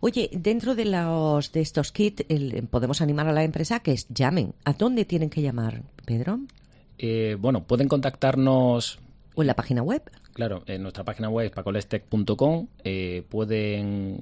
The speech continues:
Speaker 2: eh, contac-, contactarnos, eh, dentro del correo electrónico, eh, soporte arroba hispacolestech punto com, ¿vale? Ahí le informaremos sobre todo. Animo a las empresas a que soliciten el kit digital.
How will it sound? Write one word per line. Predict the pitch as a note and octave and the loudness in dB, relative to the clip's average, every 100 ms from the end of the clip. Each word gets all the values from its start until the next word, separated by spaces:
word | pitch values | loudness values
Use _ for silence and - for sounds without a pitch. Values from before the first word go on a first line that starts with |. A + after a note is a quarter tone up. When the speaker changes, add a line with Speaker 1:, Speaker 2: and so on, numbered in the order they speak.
| - | -12
Speaker 2:
eh, | - E2+ - | -16 -16 -12
contac-, | - F#2 F#2+ F#2 E2+ - | -8 -6 -6 -8 -8 -12
contactarnos, | - G2+ F#2 - - A#2+ A#2 G2 F2 E2 - - | -6 -6 -6 -10 -6 -2 -2 -2 -4 -6 -10 -10
eh, | F2+ F#2 F2+ F#2 | -10 -8 -6 -6
dentro | F2+ A2+ A2+ A2+ G#2 | 0 0 2 0 -2
del | G#2 G#2 G#2 G2+ G2 G2 G2 | 0 -2 -4 -6 -8 -8 -6
correo | A2 A#2 | -2 0
electrónico, | A2+ G#2+ - A#2+ B2 F#2 - D#2 - - - | 0 0 -2 2 4 2 -2 -8 -10 -16 -10
eh, | F2+ E2+ | -8 -6
soporte | - F#2 A#2+ B2+ - D#2 | -4 -2 0 0 -2 -6
arroba | - A#2 F#2 | -2 0 -2
hispacolestech | - E2+ F#2 F#2+ G2 | -4 -8 -8 -8 -10
punto | - G2+ F#2+ G#2+ | -6 -4 -2 0
com, | E3 A3+ - | 2 0 -4
¿vale? | - A#2 C3+ | -8 -4 -2
Ahí | G2 | -2
le | G2+ | -4
informaremos | F#2 F#2 F#2+ F#2+ F#2+ F#2+ F#2 | -4 -4 -4 -4 -4 -4 -6
sobre | G2 G#2 | -8 -4
todo. | D3 E3 - - - - - - - - | -2 -2 -8 -20 -20 -20 -20 -20 -20 -14
Animo | F#2 G#2+ C#3+ C3+ | -4 2 4 4
a | |
las | A#2+ A2 | 4 2
empresas | G#2 G2+ A#2+ C3+ - G2 F2+ - - _ _ | -2 -2 0 0 0 -4 -8 -12 -18 _ _
a | F#2+ F#2+ | -10 -8
que | - G2+ G2 F#2+ F#2 F2+ F2 F2 | -6 -4 -4 -4 -6 -6 -8 -10
soliciten | - G#2+ G2+ C#3 C3 | -8 -4 -2 0 0
el | G#2+ | 0
kit | G#2+ | -2
digital. | G2 - A#2+ C#3 F3+ | -4 -4 0 0 -2